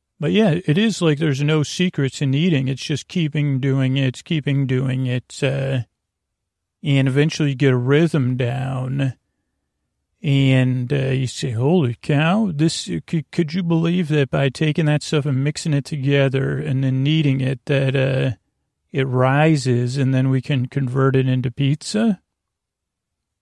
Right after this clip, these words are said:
Yes, kinda unbelievable. I mean, it is totally unbelievable.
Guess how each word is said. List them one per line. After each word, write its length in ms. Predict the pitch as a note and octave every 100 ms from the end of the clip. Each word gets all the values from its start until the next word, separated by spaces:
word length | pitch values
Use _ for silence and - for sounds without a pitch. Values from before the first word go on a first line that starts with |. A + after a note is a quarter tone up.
| _ _
Yes, 320 | E3 E3 -
kinda 300 | - D3 D3
unbelievable. 1300 | D3+ C#3 C3+ B2+ C3 C#3+ C#3+ B2 - C3+ C3 C3 B2 - _ _ -
I 20 |
mean, 160 | D3 C#3+
it 120 | D3+
is 240 | E3+ -
totally 400 | - D3 C#3 C3+
unbelievable. 1080 | B2+ B2+ B2+ C3+ A#2+ B2 A#2+ C#3 C3+ C3+